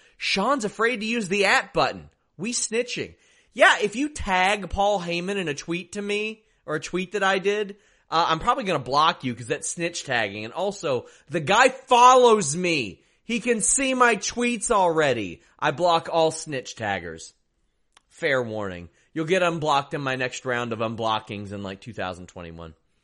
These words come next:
<laughs> Aaron J's fan says, "What do you do with the women's tag team titles? When's the last time they were defended?" They're defended all the time, Warren. They're, they're pretty well taken care of.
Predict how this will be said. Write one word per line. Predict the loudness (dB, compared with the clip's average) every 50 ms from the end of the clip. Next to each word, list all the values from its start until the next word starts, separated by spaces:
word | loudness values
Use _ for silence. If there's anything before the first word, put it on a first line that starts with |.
| _ _ _ _
<laughs> | _ _ _ _ _ -18 -10 _ -8 -8 -4 -2
Aaron | 0 0 2 2 2 0 0
J's | 0 2 2 2 0 -2 -6
fan | -6 -4 -4 -4 -6
says, | -8 -12 -8
"What | -4 -4 -4
do | -4
you | -4 -6
do | -2 0 0 0
with | 0 -2 -2
the | -4 -6 -6
women's | -2 -2 -2 0 -2 -6 -4
tag | -2 0 0 0 0 -2
team | -6 -8 -8
titles? | -2 -2 -2 0 0 -2 -4 -6
When's | -8 -8 -6
the | -6
last | -4 -2 -2 -4 -4
time | -6 -8 -6
they | -6 -6
were | -6 -6
defended?" | -8 -8 -6 -8 -8 -8 -8 -12 -14 _ _ _ _ _ _
They're | -6 -4
defended | -4 -2 0 0 2 4 2
all | 4 2 2
the | -2
time, | -2 -4 -2 -2 -2 -2 -2 -4
Warren. | -2 -2 -4 -4 -6 -10 -6
They're, | -6 -6 -6
they're | -4 -6 -8 -8 -8 -10 _ _ _ _
pretty | -10 -8 -8 -2
well | -2 -2 -2 2
taken | 0 0 0 0 -4
care | -2 -2 0 0 0 -2
of. | -4 -4 -8 -16